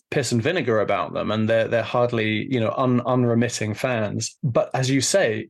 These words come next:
their vision of change is predicated on the self-activity of the working class. And I would say that this, they, they do allow, by the way, related to this, they do allow in the manifesto, in a way that I don't recall them doing in any other document,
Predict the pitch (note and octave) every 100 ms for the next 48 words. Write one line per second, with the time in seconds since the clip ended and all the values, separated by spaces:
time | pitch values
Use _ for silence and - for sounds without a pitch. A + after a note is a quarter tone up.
0 | _ D3 C3 A#2 D#3+ F3 D3 B2 - -
1 | C#3+ A#2+ G#2 G#2 - - _ _ _ _
2 | _ D3 C#3 A#2+ - C3+ C3+ - A#2+ G#2+
3 | A#2 A2 A2 G#2+ - C3 - C3+ C3+ A#2
4 | A2 A#2+ G#2+ - A#2 A2 A2 G#2 A2+ A2
5 | A2+ G#2+ G2+ B2 A#2 B2+ D3 D#3+ B2 -
6 | C3 A#2+ A#2 B2 B2 - - - - -
7 | - - C#3+ F3+ F3+ E3+ D#4 A#3+ G#3 A3+
8 | C3 A2+ G#2+ G#2+ G#2 G#2+ A#2+ C3+ B2+ C3+
9 | C#3 B2 A#2+ A2 - C3 D3 F#3+ C#3+ E3+
10 | E3+ B2 A#2+ B2 B2+ - B2+ - B2 C#3
11 | D3 E3+ G#3+ F#3+ - D#3 F#3+ E4 G3 E3
12 | D#3+ - - A3 G#3 E3 D3 D3 E3+ D3
13 | B2+ C3 C#3 C3 B2 A2+ D3+ - - G#2+
14 | - -